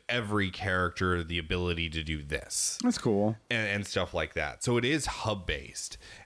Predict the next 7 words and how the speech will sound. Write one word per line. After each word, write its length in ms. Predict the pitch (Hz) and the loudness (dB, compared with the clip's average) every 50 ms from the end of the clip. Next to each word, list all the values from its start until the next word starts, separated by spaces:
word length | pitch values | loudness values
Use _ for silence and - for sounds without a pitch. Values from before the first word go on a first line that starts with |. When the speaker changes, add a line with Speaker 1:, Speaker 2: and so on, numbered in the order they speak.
| _ - | _ -4
Speaker 1:
And 180 | 113 117 113 107 | -2 0 0 2
these 180 | 104 101 95 98 | 0 0 0 0
missions 580 | 117 147 165 - - 117 90 82 80 78 82 87 | 0 0 2 0 0 0 0 -2 -4 -4 -2 -2
you 80 | 90 87 | -2 -2
can 240 | - 95 85 82 82 | -2 -2 -4 -4 -2
replay 520 | 90 107 127 139 - - - 123 160 170 123 | 0 0 0 0 -2 -2 0 0 0 0 -2
through 600 | - - - 80 76 71 69 67 64 67 65 78 | -4 -6 -4 -2 0 0 0 0 -2 -2 -4 -6